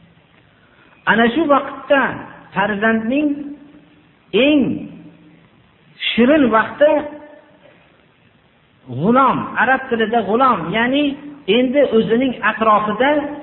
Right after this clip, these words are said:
chopib, ba'zi bir yengil xizmatlarini bajarib yuradigan vaqti bo'ladi. Chunki u vaqtda ota-onaga hatto osiy bo'lishlik ham chiroyli ko'rinadigan vaqt bo'ladi. Mana shu vaqtda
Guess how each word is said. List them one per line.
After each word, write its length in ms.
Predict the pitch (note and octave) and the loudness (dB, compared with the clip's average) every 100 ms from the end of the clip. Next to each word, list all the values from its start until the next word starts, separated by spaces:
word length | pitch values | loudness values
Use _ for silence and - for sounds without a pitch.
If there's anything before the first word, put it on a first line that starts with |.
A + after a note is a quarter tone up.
| - | -16
chopib, 480 | - G#3+ A3+ C4+ E4+ E4+ - - - | -4 0 2 2 0 -2 -12 -18 -10
ba'zi 440 | C3+ B3+ C4 C4+ | 0 0 0 -2
bir 180 | B3+ C#4 | -4 -4
yengil 460 | G#3 A3+ A3 - | 0 2 2 0
xizmatlarini 920 | B3+ A3 G3+ A3 G#3+ G#3+ G#3 A3 C4 F#3+ | -2 -4 -2 -2 0 0 0 2 -2 -2
bajarib 500 | F#3 G3 G#3+ G#3+ F#3+ | -2 0 0 0 -2
yuradigan 520 | G3 G3+ G3 G3+ F#3+ | 0 0 0 -4 -2
vaqti 260 | F3 - C#3+ | -4 -4 -6
bo'ladi. 480 | G#2 E2+ - - - - | -6 -8 -14 -20 -20 -14
Chunki 340 | - A3+ D#4 | -2 -2 2
u 120 | D#4+ D#4 | 2 2
vaqtda 360 | C#4 - D#4+ | 2 2 0
ota-onaga 960 | A#3 A#3+ B3+ A3+ A3 A3+ C#4 - - - | 2 2 2 2 2 2 0 -2 -10 -12
hatto 600 | - D4+ - D4+ C4 - | -4 -4 0 2 2 4
osiy 380 | A#3 A3+ A#3+ G#3+ | 2 2 -2 0
bo'lishlik 520 | A#3 A#3 - D4+ D#4 | 0 0 -4 -8 -4
ham 440 | A3 D4 E4+ - | 0 0 -2 -14
chiroyli 420 | - G#3 G#3 F#3 | -6 0 2 0
ko'rinadigan 580 | E3+ F#3+ E3 C#3+ B2 A#2 | -4 -6 -4 -6 -6 -6
vaqt 200 | G#2 - | -8 -10
bo'ladi. 260 | E2 E2 - _ _ _ _ _ _ _ _ _ _ _ _ - | -18 -18 -20 _ _ _ _ _ _ _ _ _ _ _ _ -4
Mana 360 | A#2+ G3 B3+ C4+ | 2 4 2 2
shu 160 | F#4 | 2
vaqtda 580 | E4 B3+ - - C3 | 2 0 -2 -10 -8